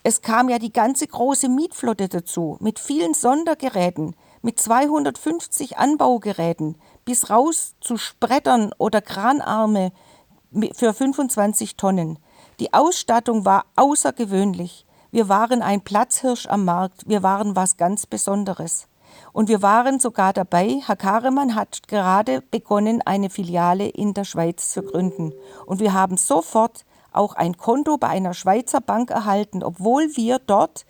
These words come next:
nicht ansässig waren in der Schweiz. Wir hatten, äh, besten Leumund. Solche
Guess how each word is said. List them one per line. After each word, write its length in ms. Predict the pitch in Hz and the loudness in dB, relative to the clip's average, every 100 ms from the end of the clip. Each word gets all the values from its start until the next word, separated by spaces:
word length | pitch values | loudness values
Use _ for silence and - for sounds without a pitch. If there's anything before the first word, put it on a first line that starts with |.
| _ _ _ | _ _ _
nicht 440 | 214 254 - - | 2 2 -2 -2
ansässig 640 | 294 403 - 175 - 175 - | 0 0 -2 -2 -2 -4 0
waren 380 | 151 160 214 190 | 2 2 0 -2
in 100 | 175 | -4
der 100 | 175 | -6
Schweiz. 560 | - 147 156 - - _ _ - - - | -4 -4 -4 -6 -10 _ _ -20 -20 -10
Wir 180 | 202 214 | -2 2
hatten, 280 | 214 233 247 - _ _ - | 2 2 -2 -4 _ _ -2
äh, 160 | 147 | 0
besten 520 | 123 254 311 - 302 247 | 2 2 2 0 0 2
Leumund. 640 | 202 226 208 185 175 - - | 4 4 2 0 -4 -8 -8
Solche 680 | - 311 359 - - 339 | -2 0 0 -4 -4 -4